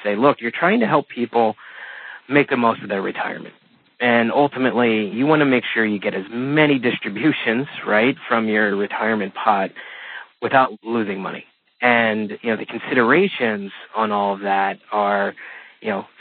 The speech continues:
some of this stuff is really hard to think through, particularly for participants, right? You're gonna have to make a judgment on how long you think you're gonna live. What is your risk tolerance? Are you okay eating into your principal?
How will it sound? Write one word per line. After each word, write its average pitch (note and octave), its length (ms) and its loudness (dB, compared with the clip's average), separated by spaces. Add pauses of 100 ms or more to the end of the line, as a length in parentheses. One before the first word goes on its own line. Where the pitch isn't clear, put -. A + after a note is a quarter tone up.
some D#3 120 4
of G3 40 2
this F3+ 140 2
stuff B2+ 180 0
is G2+ 120 -12
really A2 260 0
hard A2 240 2
to G#2 80 -10
think - 200 -12 (100)
through, C3+ 260 -2 (260)
particularly D3+ 340 0
for A#2 120 -4
participants, - 560 -8 (340)
right? G#2+ 260 2 (300)
You're A#2 100 -4
gonna A2 120 4
have G#2+ 100 2
to G#2+ 60 -14
make G#2+ 160 0
a A2 40 -2
judgment G#2 460 0
on G2 80 -2
how G#2 200 0
long G#2+ 240 2
you G2 100 -4
think F#2+ 160 -10
you're F#2+ 120 -6
gonna G2 140 -2
live. G2 240 -4 (340)
What A#2 320 4
is C#3 220 4
your A2+ 220 2
risk G2+ 320 -2
tolerance? G2 640 0 (260)
Are G#2 160 0
you G#2 360 0
okay C3+ 960 0 (360)
eating A2 280 0
into G2+ 240 -4
your G2+ 180 -4
principal? G2 800 -6